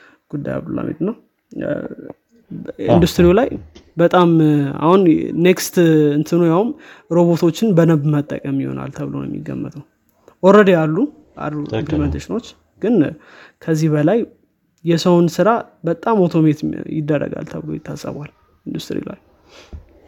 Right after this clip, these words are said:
Speaker 2: ያ፣ እ፣ እነዚህ ፐርሰናል አሲስታንት የሆነ ትንንሽ ሙከራዎች አሉ፣ ግን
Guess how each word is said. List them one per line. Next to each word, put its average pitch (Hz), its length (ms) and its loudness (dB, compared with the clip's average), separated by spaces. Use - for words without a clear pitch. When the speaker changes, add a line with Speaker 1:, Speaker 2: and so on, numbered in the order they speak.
Speaker 2:
ያ፣ 120 140 -2
እ፣ 85 140 -10
እነዚህ 107 360 -6
ፐርሰናል 117 400 -6
አሲስታንት 120 460 -8
የሆነ 156 340 -2
ትንንሽ 123 400 -4
ሙከራዎች 107 500 -4
አሉ፣ 101 200 -4
ግን 87 180 -6